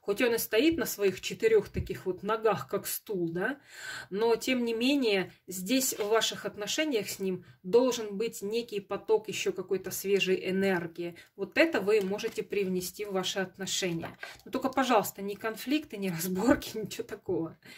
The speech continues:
Четвертый вариант, потому что вряд ли это приведет к чему-то хорошему. Четвертый вариант. Можно ли доверять этому человеку? Категорически нет. Это не значит, что человек у нас, э, там, плохой, к примеру, да,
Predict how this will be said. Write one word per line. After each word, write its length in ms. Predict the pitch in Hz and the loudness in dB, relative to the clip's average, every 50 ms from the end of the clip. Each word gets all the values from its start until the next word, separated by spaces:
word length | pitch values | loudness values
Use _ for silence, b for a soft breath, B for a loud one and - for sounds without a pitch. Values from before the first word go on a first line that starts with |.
| B B B B B B B B B | B B B B B B B B B
Четвертый 500 | - 240 - 262 262 262 262 - - 208 | -8 -6 0 2 4 4 4 2 0 0
вариант, 560 | 196 196 190 180 180 190 226 285 285 - - - _ _ _ _ _ | 0 0 2 2 2 2 0 -2 -4 -6 -12 -20 _ _ _ _ _
потому 260 | - - - 190 196 190 | -12 -8 -6 -4 -4 -4
что 140 | - - | -4 -2
вряд 200 | 190 208 226 226 | 0 0 2 2
ли 80 | 220 214 | 0 -2
это 140 | 202 208 196 | -2 -4 -4
приведет 520 | - 190 185 185 185 180 196 202 196 - | -2 0 2 2 4 4 4 2 2 0
к 100 | - - | -4 -16
чему-то 300 | - - 190 190 - - | -12 -10 -8 -8 -8 -8
хорошему. 580 | 147 - 202 185 180 - - 165 160 165 175 - _ _ B B B B B B B B B B B B B B B | -8 -6 -4 -4 -4 -4 -6 -8 -8 -10 -12 -14 _ _ B B B B B B B B B B B B B B B
Четвертый 440 | B - - 240 269 262 - 262 247 | B -8 -4 -2 -2 -2 -2 -2 0
вариант. 420 | 247 233 220 208 185 175 170 - | 2 2 4 4 2 2 -2 -6
Можно 440 | 220 220 254 294 311 294 294 294 294 | -6 -2 0 2 2 4 4 4 4
ли 160 | 285 277 277 | 4 2 2
доверять 500 | 240 220 226 214 214 202 214 233 233 233 | 2 4 4 4 4 2 2 0 -2 -4
этому 260 | 214 - 202 202 202 | -8 -10 -8 -8 -8
человеку? 460 | 196 - - 202 190 185 175 180 - 165 | -8 -8 -6 -4 -2 -2 -2 -4 -8 -10
Категорически 840 | - 202 202 - 196 185 208 208 202 190 175 - 190 - - - 185 | -10 -10 -8 -8 -6 -4 -4 -2 -2 -4 -4 -6 -8 -10 -12 -10 -8
нет. 440 | 190 185 175 170 165 165 - - - - B B B B B B B B | -6 -4 -2 -2 -2 -4 -6 -8 -14 -20 B B B B B B B B
Это 240 | 208 220 214 220 220 | -6 -4 -4 -4 -6
не 140 | 214 214 | -6 -6
значит, 420 | 202 196 226 233 233 233 - 196 - | -6 -4 -4 -4 -2 -2 -4 -6 -6
что 180 | - - - | -8 -10 -12
человек 600 | 190 - - 196 190 190 190 185 196 202 196 196 - | -12 -8 -6 -4 -2 -2 0 0 2 0 0 0 -4
у 60 | 190 | -6
нас, 520 | 180 175 180 170 175 170 - - - - - | -6 -4 -4 -4 -4 -4 -4 -6 -6 -6 -6
э, 260 | 180 165 165 165 165 165 | -6 -6 -4 -4 -6 -8
там, 200 | - 165 165 165 | -8 -10 -10 -6
плохой, 560 | - 226 226 220 - 185 180 214 269 294 - _ | -6 -6 -6 -4 -2 -2 0 0 -2 -4 -8 _
к 120 | - - | -20 -18
примеру, 380 | - 233 233 226 220 214 208 202 | -14 -12 -10 -8 -6 -6 -6 -4
да, 200 | 196 214 254 285 | -4 -4 -6 -6